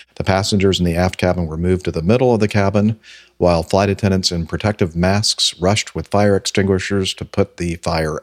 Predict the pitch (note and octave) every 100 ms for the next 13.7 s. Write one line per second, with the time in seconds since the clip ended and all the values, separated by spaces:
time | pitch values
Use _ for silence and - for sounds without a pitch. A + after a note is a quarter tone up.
0 | - E2+ - - - - - - - _
1 | D#2+ - F#2 - F2+ - - F2+ E2+ -
2 | D#2+ - G#2+ G#2 G2 G2 - - - -
3 | E2+ F2+ E2 F2+ - F2 D#2+ D2+ - C#2
4 | F2 - C#2 - - _ _ _ _ -
5 | - F2+ G#2 A#2+ A#2+ - G#2+ G2 G#2 F#2+
6 | F2+ F2 E2+ - G2 F2+ - F#2+ F#2+ E2+
7 | D#2+ D#2+ F2 - D#2+ - F2 F2 - D#2
8 | D2+ E2 D#2 D#2 D2+ D#2 D2+ D2 - E2+
9 | D#2 - _ - - - _ - E2 E2
10 | F#2 E2 D#2+ D#2+ - - _ - - E2+
11 | E2 D#2+ - - G2+ G2 F#2+ - - F#2+
12 | F#2 C3 F2+ F2+ F2 - - F2 F#2 F2+
13 | E2+ - - G2 F2+ F2+ F2+